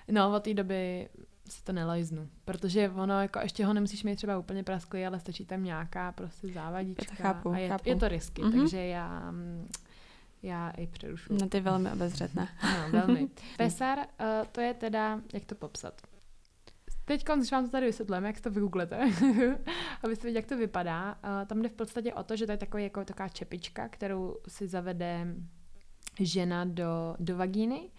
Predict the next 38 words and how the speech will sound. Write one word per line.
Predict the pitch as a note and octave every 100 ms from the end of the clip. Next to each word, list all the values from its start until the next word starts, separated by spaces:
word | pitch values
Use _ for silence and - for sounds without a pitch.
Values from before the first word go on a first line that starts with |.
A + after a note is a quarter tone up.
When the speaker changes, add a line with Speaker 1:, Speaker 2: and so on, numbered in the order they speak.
| -
Speaker 1:
To | G3
použití | G3 G3 F#3 F#3+ - G3 F#3 F#3+ - -
je | F#3+
to, | F#3+
že | F3+
si | F3+
to | F3
tam | E3+ F3
zavedete | F3 F3 E3+ E3
před | - -
tím, | - - -
jakože | D#3+ E3
sexem, | - G3 - G#3 G3+
chcete | - F3+
nějakou | - -
dobu | - -
předtím. | G#3 G#3 B3 A#3+ - - - -
Eh, | G3+ G3
potom | G3 A#3 B3+ B3 A#3+
on, | A3+
partner | G#3+ G#3+ G#3 G3+
se | G3+
do | G3
vás | F#3 F3+ G3
normálně | F#3 F3 F3 E3
může, | D#3+ D#3
jako, | C#3+ - -
udělat | G3+ A3+ B3 - - - - - -
a | G3 G3 F#3+ G3 -
pak | G#3 G3
se | A3
to |
tam | G3+ G#3
ale | G#3
musí, | G3+ F#3+ - G3+ G3 G3 -
musí | F#3 G3+
nějakou | F#3 F3+ F#3+
dobu, | F3+ F3 F3